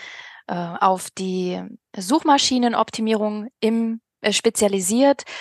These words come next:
Also wir erstellen natürlich nur Webseiten, wir optimieren sie allerdings auch für die Suchmaschine und das ist genau das, der eigentliche Zweck einer Website, nämlich gefunden zu werden. Und das ist so unser, unser Steckenpferd, herauszufinden, wonach die jeweilige Zielgruppe sucht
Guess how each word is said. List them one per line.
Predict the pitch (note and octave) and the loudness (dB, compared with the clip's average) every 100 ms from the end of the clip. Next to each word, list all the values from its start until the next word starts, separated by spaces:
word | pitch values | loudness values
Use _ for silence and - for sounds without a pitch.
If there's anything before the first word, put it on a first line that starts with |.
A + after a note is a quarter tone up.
| - - | -14 -2
Also | - A3 G#3 | 2 4 6
wir | G#3 | 4
erstellen | G#3 A3 G#3+ | 6 4 4
natürlich | G#3 C4 B3+ A#3 | 2 4 4 2
nur | A#3 B3+ B3+ | 4 6 8
Webseiten, | A#3 A#3+ - A#3 A#3+ B3 A#3+ G#3+ | 8 6 6 6 6 4 0 2
wir | A3+ A3+ G#3+ | 6 6 4
optimieren | - G#3 G3+ G3+ | -2 -4 -2 -2
sie | F#3+ | -2
allerdings | F#3 F#3+ F#3 - | -2 -4 -6 -10
auch | - | -10
für | F3+ | -10
die | F3+ | -8
Suchmaschine | E3+ F#3+ F#3 - F3+ | -8 -8 -8 -6 -8
und | F#3 | -8
das | F3 F#3+ | -8 -6
ist | - | -8
genau | F#3 F#3+ G3 | -4 -2 -2
das, | F#3+ - - - - - | -2 -4 -6 -14 -16 -2
der | - | 2
eigentliche | - B3 A3+ G#3+ G#3 | 4 4 2 2 2
Zweck | - F#3 G#3+ - - | 0 2 2 0 -2
einer | G3 G3 F#3+ | 0 2 4
Website, | G#3 A#3+ - G3 G3 | 4 2 0 2 0
nämlich | G3 F#3 | -4 -8
gefunden | G#3+ - C#4+ C4 | -8 -6 -6 -4
zu | A#3 G#3+ | -4 0
werden. | G3+ G3+ G3+ G3 - _ _ - | 2 2 0 -12 -20 _ _ -6
Und | G3 | -4
das | E3+ - | -4 -4
ist | - | -6
so | - | -8
unser, | F3 E3 E3 E3+ - - - - | -6 -6 -6 -10 -16 -20 -20 -4
unser | A#3 A3 G#3+ | -2 2 4
Steckenpferd, | - - G#3 G#3 - G3 F#3+ | 4 2 0 -2 0 0 0
herauszufinden, | F#3 G#3+ C4 A#3+ - A3+ A3 A3 G#3+ | 2 4 4 0 2 0 0 -6 -4
wonach | F#3 F#3+ G3 B3+ C4+ - - | -4 2 4 4 2 -4 -8
die | G3+ G#3 - | -4 -2 -2
jeweilige | F#3+ G3+ G3+ F#3+ F#3 F#3 | 0 2 2 0 -6 -8
Zielgruppe | - - C4 B3+ - - G#3 | -6 -2 -2 -2 -8 -10 -8
sucht | - B3+ - - | -6 -6 -8 -16